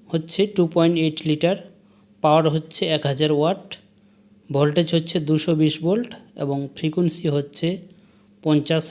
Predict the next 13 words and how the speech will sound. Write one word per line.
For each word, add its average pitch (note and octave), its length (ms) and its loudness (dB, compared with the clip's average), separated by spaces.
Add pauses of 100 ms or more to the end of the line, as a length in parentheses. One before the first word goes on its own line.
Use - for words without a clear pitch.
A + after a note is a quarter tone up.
হার্টজ। C3 320 -4 (4000)
রাইস F#3+ 240 2
কুকার A3 340 2
দিয়ে A3+ 140 4 (100)
ভাত D#3+ 160 -2 (120)
রান্না D#3 320 2
করতে E3 240 0 (100)
গেলে D3+ 200 4 (1040)
তিরিশ F#3 240 4 (100)
থেকে G3 180 2 (140)
চল্লিশ E3+ 320 2 (100)
মিনিট F3 280 2 (460)
সময় D#3 360 0